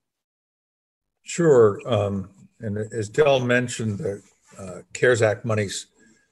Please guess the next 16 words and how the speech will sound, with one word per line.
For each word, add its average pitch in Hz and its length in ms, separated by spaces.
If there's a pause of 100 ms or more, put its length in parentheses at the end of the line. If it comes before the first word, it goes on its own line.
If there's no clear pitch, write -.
(120)
have 113 120
started, 131 600
they 110 140
started 131 580
to 110 60
distribute 113 540
them, 101 220
but 98 160
then 101 140
there's 98 400 (100)
all 101 160
this 104 180
litigation 113 560
going 92 280
on. 85 300 (920)
And 107 260